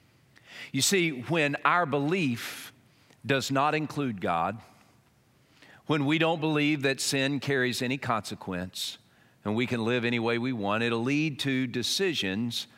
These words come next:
where God is not part of the equation, and this psalm tells us that the destination that we will face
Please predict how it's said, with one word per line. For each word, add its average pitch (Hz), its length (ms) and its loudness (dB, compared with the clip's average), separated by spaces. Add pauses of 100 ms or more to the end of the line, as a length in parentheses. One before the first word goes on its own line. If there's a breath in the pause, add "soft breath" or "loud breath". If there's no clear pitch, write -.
(520 loud breath)
where 127 140 0
God 135 280 4
is 123 120 -2
not 135 240 0
part 127 220 0
of 131 40 -2
the 143 100 0
equation, 113 760 -2
and 110 480 -2 (960 loud breath)
this 120 160 0
psalm 135 340 2
tells 147 380 0
us 107 260 0
that 107 180 -6
the 104 60 -8
destination 123 840 -4
that 98 180 -4
we 123 140 -2
will 127 160 -4
face 107 680 -6